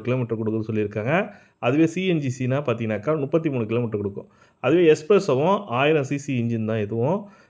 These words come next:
இதுக்கு வந்து மைலேஜ் வந்து பார்த்தீங்கன்னாக்கா, இருபத்தி நாலுலேருந்து இருபத்தஞ்சு வரைக்கும் கொடுக்குன்ற மாதிரி சொல்லி கொடுத்துருக்காங்க. சி என் ஜி சி வந்து பார்த்தீங்கன்னாக்கா,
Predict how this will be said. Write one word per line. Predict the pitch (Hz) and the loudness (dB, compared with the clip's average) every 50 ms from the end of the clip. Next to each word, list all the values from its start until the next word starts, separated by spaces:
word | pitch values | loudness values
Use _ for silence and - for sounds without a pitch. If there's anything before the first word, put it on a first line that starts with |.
| _ - | _ 2
இதுக்கு | 151 165 185 175 170 160 | 4 6 6 6 6 4
வந்து | 165 190 175 139 | 4 4 2 2
மைலேஜ் | 143 156 180 185 175 147 131 | 2 2 2 2 2 2 2
வந்து | 135 156 156 | 0 0 0
பார்த்தீங்கன்னாக்கா, | 156 131 127 127 120 117 113 - 147 139 127 127 | 0 0 0 0 -2 -2 -2 0 0 0 2 2
இருபத்தி | 143 165 180 180 175 175 160 135 131 | 2 2 2 0 0 0 -2 0 2
நாலுலேருந்து | 131 127 120 120 120 143 160 160 139 | 2 2 2 2 0 2 2 2 4
இருபத்தஞ்சு | 135 151 156 156 156 143 131 127 117 110 | 4 2 2 2 0 0 0 0 0 0
வரைக்கும் | 110 123 131 123 120 | 0 0 -2 -2 -2
கொடுக்குன்ற | 113 110 117 113 107 110 107 110 | -2 -2 0 -2 -2 -2 -2 -2
மாதிரி | 113 107 110 | -2 -2 -2
சொல்லி | 107 104 110 | -2 -2 -2
கொடுத்துருக்காங்க. | 110 107 107 110 - 107 110 139 180 214 208 - - - - _ _ - | -4 -4 -4 -4 -4 -2 -2 0 -2 -2 -4 -6 -14 -20 -20 _ _ -6
சி | - 202 208 208 190 | -2 2 4 4 4
என் | 165 147 | 4 4
ஜி | 139 120 123 | 0 0 2
சி | 135 127 120 | 2 0 0
வந்து | 123 139 | 0 -2
பார்த்தீங்கன்னாக்கா, | 135 123 117 110 107 107 139 139 | -4 -4 -4 -4 -4 -2 -2 -2